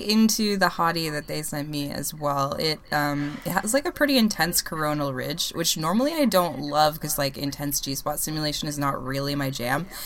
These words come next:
But it's, like, it's smooth and it's rounded off, so it doesn't hurt me or anything. Like, it's, it actually feels really good, and I've been getting back into G-spot stuff because of it, which is really cool.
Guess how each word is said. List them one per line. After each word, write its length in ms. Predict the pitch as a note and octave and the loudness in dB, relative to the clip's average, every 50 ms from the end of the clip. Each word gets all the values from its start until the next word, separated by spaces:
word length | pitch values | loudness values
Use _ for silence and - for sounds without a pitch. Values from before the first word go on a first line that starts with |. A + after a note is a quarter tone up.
| - - - - | -12 -12 0 6
But 220 | F3+ F#3+ F3+ - - - - | 8 8 8 6 2 -2 0
it's, 300 | G3+ G3+ G3+ - - - | 0 2 4 4 4 6
like, 420 | G#3 G3 F#3+ F#3 F3 F3 - - - - | 8 8 8 8 8 6 2 -6 -6 -4
it's 160 | F#3+ F#3+ - | 0 4 6
smooth 640 | - - - - - A3 A3 A3+ A#3 A#3+ A#3+ A#3+ A3 | 6 6 6 6 6 8 8 8 8 8 6 6 4
and 100 | G#3 G3+ | 4 2
it's 180 | F#3 F3+ - D#3 | 2 0 -2 -4
rounded 500 | D#3 D#3+ D3+ D3+ D#3 E3 D#3+ D3+ D3 C#3+ | -2 -2 0 0 0 0 -2 -2 0 0
off, 280 | C#3 D3 F3+ G3+ - | 2 2 0 0 -2
so 160 | - - D#3 | -2 0 0
it 160 | D3+ D3 - - | 0 0 0 -2
doesn't 420 | E3+ E3+ F3 F3 E3 D3 B2+ - - | -2 0 0 0 0 -2 -2 -4 -8
hurt 260 | C#3 - F3 E3 - | -4 -2 -2 -2 0
me 160 | C#3+ C#3 C3 | 0 0 0
or 60 | C3 | 0
anything. 240 | C3 C3 C#3 - C3+ | 0 -2 -2 -2 -2
Like, 160 | C#3 C#3 C3+ | -2 -2 -4
it's, 160 | C#3+ C3+ - - | -4 -6 -6 -4
it 180 | - D3 C#3+ | -2 0 2
actually 480 | D3 D3 D3 - - D#3+ D#3 D3+ D3 C#3+ | 2 2 2 0 -2 -2 -2 -2 -2 -2
feels 300 | C#3+ D#3 C#3 C3+ C#3 D3 | -2 -2 -2 -2 -2 -2
really 200 | C#3 C3+ C#3 C#3 | -2 -2 -2 -2
good, 220 | - C#3+ C3+ C3 | 0 0 2 2
and 100 | C3+ C3+ | 2 0
I've 140 | C3 C3+ C3+ | 0 -2 -2
been 100 | C#3+ C#3+ | -4 -2
getting 240 | C#3 C#3 C#3 C#3 C#3 | -2 0 0 0 0
back 280 | C#3 C3 C#3 C#3 - | 0 -2 -2 -2 -4
into 200 | C#3+ C3+ C3+ - | -6 -6 -6 -6
G-spot 520 | C#3+ - - C#3 D3 - - D3 - - - | -8 -8 -10 -8 -8 -6 -4 -4 -4 -4 -4
stuff 240 | - - - - - | -6 -8 -8 -8 -8
because 260 | - - D#3 - - | -8 -8 -8 -10 -8
of 80 | D#3 | -8
it, 100 | - - | -8 -6
which 140 | - B3+ C#4 | -6 -6 -6
is 140 | F4+ E4+ G4 | -6 -6 -4
really 400 | F4+ G4 G4+ G4 F#4 F4+ F4+ F4 | -4 -4 -4 -4 -4 -4 -4 -6
cool. 840 | F4 - - G4 F4+ D#4+ D#4+ E4 E4 E4 D#4+ E4 D#4+ D4+ D#4+ D4+ | -6 -6 -6 -6 -6 -6 -8 -8 -8 -8 -8 -8 -8 -8 -8 -10